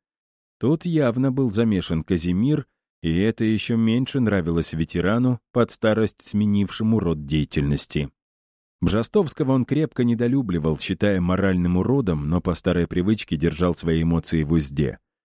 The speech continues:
Ему доводилось сталкиваться с подобными людьми на службе, и обычно для их подчиненных все заканчивалось очень плохо. Да и не только для них.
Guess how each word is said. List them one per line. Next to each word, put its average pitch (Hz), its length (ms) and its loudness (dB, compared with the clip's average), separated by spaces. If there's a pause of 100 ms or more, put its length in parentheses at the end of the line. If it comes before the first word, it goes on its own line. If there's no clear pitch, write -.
(160)
Ему 117 280 0
доводилось 156 560 0
сталкиваться 82 600 0
с - 60 -4
подобными 82 540 2
людьми 80 320 0
на 78 140 -2
службе, 110 520 0 (320)
и 101 80 2
обычно 123 420 0
для 101 120 0
их 127 160 -2
подчиненных 139 760 0
все - 220 -2
заканчивалось 92 880 0
очень 98 400 4
плохо. 76 520 -2 (500)
Да 123 160 0
и 185 80 2
не 185 140 0
только 98 340 -2
для 98 220 0
них. 76 340 -6